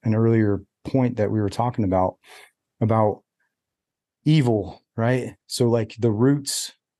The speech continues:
if you were, if you were th-, this object or tree, the roots touching evil in order for the branches to reach God or heaven, you know, or good, for example. And I totally believe that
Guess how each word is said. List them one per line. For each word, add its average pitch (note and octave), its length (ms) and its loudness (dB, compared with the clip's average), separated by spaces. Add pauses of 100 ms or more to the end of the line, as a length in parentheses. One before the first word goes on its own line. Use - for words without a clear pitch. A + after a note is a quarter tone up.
(180)
if - 160 -10
you C3 80 2
were, B2 200 2
if A2 140 -8
you B2+ 120 2
were A#2+ 280 2
th-, A#2 240 -10
this - 400 -6
object G#2+ 560 -2
or G2 60 -6
tree, G2+ 600 -2 (420)
the A2+ 100 0
roots C3+ 340 2
touching B2 440 -2
evil G2+ 600 0 (240)
in A#2 80 2
order A#2+ 180 2
for A2 140 -2
the G#2+ 100 2
branches G#2+ 520 0
to - 160 -4
reach G2 420 -4 (1080)
God G#2+ 380 -2 (580)
or - 80 -4
heaven, F#2+ 420 -4 (800)
you G#2+ 60 -4
know, G2 140 -2
or G#2+ 180 -6
good, F#2+ 420 -2 (320)
for G#2+ 140 -8
example. F2+ 520 -10 (720)
And A2+ 200 -2
I A#2 180 -6
totally B2 420 2
believe G#2+ 540 0
that G#2 300 -4